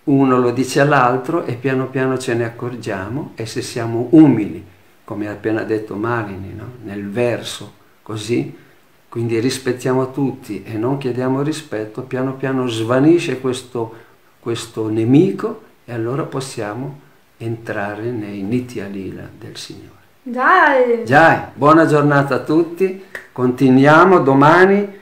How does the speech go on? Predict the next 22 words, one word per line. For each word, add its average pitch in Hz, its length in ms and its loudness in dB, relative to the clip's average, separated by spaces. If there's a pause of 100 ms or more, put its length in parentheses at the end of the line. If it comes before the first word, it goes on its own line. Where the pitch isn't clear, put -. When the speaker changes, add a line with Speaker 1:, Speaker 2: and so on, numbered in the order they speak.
(100)
Speaker 1:
le 123 300 2
glorie 226 800 8 (180)
di 127 240 0
Sri - 680 4
Nityananda 135 840 4
Speaker 2:
Uh, 427 60 6
Speaker 1:
Balaram. 605 640 10
Speaker 2:
che 440 140 4 (100)
belle! 403 800 8
Speaker 1:
Entriamo 156 540 8
nel 143 240 8
mondo 170 760 4
di 127 120 2
Nityananda, 123 1080 0 (160)
Speaker 2:
Che 120 120 -6
Speaker 1:
che 123 100 4
è 143 100 10
il 147 140 10
Speaker 2:
bello. 143 60 10
Speaker 1:
maestro 147 580 6
spirituale 127 680 2
originale, 110 840 -2